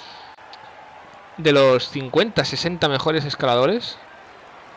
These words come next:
Y seguimos manteniendo el maillot amarillo, con lo cual genial, hemos cumplido el objetivo.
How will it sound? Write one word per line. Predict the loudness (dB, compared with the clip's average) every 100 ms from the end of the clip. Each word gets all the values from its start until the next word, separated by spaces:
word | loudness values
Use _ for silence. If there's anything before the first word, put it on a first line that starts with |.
| -6
Y | -2
seguimos | 2 2 4
manteniendo | 2 2 0 0
el | 2
maillot | 2 4
amarillo, | 4 4 2 2
con | 2
lo |
cual | 4 2
genial, | 2 -2 -4 0 2
hemos | 2 0
cumplido | -2 2 4
el | 4
objetivo. | 2 -2 2 2 0